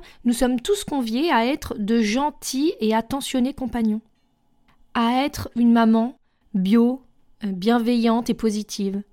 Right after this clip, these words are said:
À être un papa autoritaire mais compréhensif. Un enfant respectueux envers nos parents ou nos professeurs. À être un employé travailleur et dévoué.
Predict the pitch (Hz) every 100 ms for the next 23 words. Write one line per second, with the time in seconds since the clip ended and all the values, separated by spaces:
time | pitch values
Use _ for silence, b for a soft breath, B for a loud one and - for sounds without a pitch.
0 | _ _ _ _ _ - 226 226 240 -
1 | 226 226 220 247 269 262 B B 269 277
2 | 302 285 - 240 233 226 233 233 - 233
3 | 220 - 196 - - _ _ _ _ _
4 | _ - 233 254 262 - 285 285 - 294
5 | 285 285 - - 262 262 269 233 233 226
6 | 233 240 220 214 226 233 233 - 220 214
7 | - 190 196 - _ _ _ _ _ -
8 | 254 269 - - b b b 226 240 240
9 | 269 247 240 254 254 - - 262 262 233
10 | 226 226 220 185 214 190 180 190